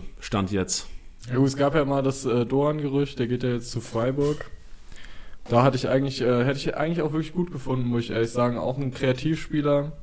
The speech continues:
Speaker 2: so ein, äh, der bei null fünf eigentlich echt oft fehlt,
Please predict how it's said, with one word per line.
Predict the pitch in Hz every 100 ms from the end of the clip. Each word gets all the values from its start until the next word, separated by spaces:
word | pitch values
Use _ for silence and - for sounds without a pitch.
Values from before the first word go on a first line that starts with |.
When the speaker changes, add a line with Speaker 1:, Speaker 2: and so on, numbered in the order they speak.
| - - - - - -
Speaker 2:
so | 127 127
ein, | 123 127 127 117
äh, | 95 117
der | 120 117
bei | 120
null | 120
fünf | 120 143 135
eigentlich | 135 131 131 -
echt | 127 -
oft | 135 -
fehlt, | - 139 147 160 -